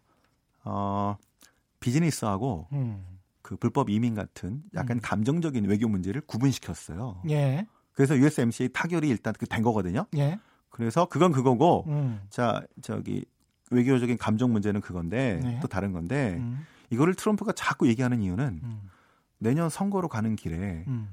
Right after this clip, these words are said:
Speaker 1: 저희가 미국 사람들 이렇게 서베이를 해본 게 있거든요.
Speaker 2: 예.
Speaker 1: 봤더니
Speaker 2: 음.
Speaker 1: 제일 관심 있는 게 일단 무역이에요.
Speaker 2: 아.
Speaker 1: 네.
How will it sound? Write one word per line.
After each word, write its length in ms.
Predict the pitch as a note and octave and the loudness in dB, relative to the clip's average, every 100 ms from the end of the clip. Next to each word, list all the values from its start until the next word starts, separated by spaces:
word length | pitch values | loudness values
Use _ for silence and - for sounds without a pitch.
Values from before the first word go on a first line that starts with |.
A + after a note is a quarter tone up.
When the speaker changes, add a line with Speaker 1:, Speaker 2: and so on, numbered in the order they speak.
| F#2+ | -16
Speaker 1:
저희가 420 | - G2+ G2 G2 F#2 | -10 -6 -4 -4 -2
미국 220 | A2 A#2+ | -2 -2
사람들 680 | - A2+ G#2 F#2 - - F#2+ | -4 -4 -4 -6 -10 -8 -6
이렇게 180 | F2+ F2+ | -6 -8
서베이를 500 | - D#3 F3+ F3 B2+ | -4 -2 0 0 0
해본 280 | C3+ C#3 A#2 | 0 0 -2
게 80 | G2+ | -4
있거든요. 440 | F2 - D#2+ D#2+ A2+ | -6 -8 -6 -2 0
Speaker 2:
예. 240 | C3+ G3 - | 0 -2 -6
Speaker 1:
봤더니 520 | - - F#2+ C#3+ C#3 - | -10 -6 -4 -4 -4 -6
Speaker 2:
음. 180 | A#2 G#2 - - | -10 -12 -14 -2
Speaker 1:
제일 260 | - A3+ | 4 4
관심 340 | D3+ A2 G#2 G#2 | 4 0 0 -2
있는 240 | F2+ F2 | -2 -4
게 340 | C3+ B2+ D#2+ - _ _ _ | -4 -4 -8 -14 _ _ _
일단 320 | - C#3 A#2 | -8 -4 -2
무역이에요. 720 | F#2 F#3+ G#3 C3 E2 D#2+ A2+ E2 | 2 4 2 0 -6 -8 -8 -10
Speaker 2:
아. 560 | A2 A2+ A2 A2 G#2+ A2 - _ _ | -10 -8 -8 -12 -14 -18 -20 _ _
Speaker 1:
네. 240 | G2 E2+ | -8 -8